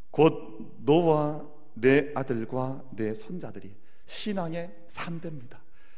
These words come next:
성경은 늘 삼 대를 이야기해요. 할아버지, 아버지, 손자. "평생에 내 하나님 여호와를 경외하며 내가 너에게 명한 그 모든 규례와 명령을 지키게 하기 위한 것이며 또 내 나를 장구하게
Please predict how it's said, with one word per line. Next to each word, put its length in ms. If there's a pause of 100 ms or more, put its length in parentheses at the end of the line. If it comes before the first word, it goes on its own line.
(380)
성경은 440
늘 440
삼 340
대를 260
이야기해요. 420
할아버지, 920
아버지, 580 (240)
손자. 580 (1200)
"평생에 440
내 140
하나님 400
여호와를 500
경외하며 800 (120)
내가 240
너에게 300
명한 340
그 100
모든 480
규례와 520 (420)
명령을 640 (240)
지키게 480
하기 320
위한 260
것이며 360 (840)
또 360
내 320
나를 640
장구하게 800